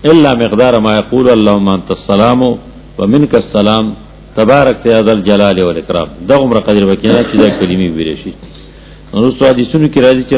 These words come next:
رسول علیه الصلاة والسلام باندې څو خبرې به کولې، او کله به دومره شو چې رڼا نور به ولګېد، نو صحابه پس هغه نه پاتې صحابه په کې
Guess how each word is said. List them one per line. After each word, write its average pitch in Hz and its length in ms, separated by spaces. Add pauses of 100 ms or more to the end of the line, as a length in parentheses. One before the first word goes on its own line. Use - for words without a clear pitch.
رسول 123 280
علیه 104 160
الصلاة 113 320
والسلام 110 400
باندې 110 260
څو 104 160
خبرې 147 340
به 104 80 (120)
کولې، 85 260 (520)
او 104 120
کله 139 260
به 131 160
دومره 156 260
شو 127 180
چې 117 80 (120)
رڼا 123 240 (180)
نور 147 220
به 135 120
ولګېد، 92 380 (380)
نو 104 80 (100)
صحابه 117 340 (140)
پس 151 220
هغه 117 160
نه 110 240
پاتې 127 220 (100)
صحابه 107 260 (120)
په 110 100
کې 101 80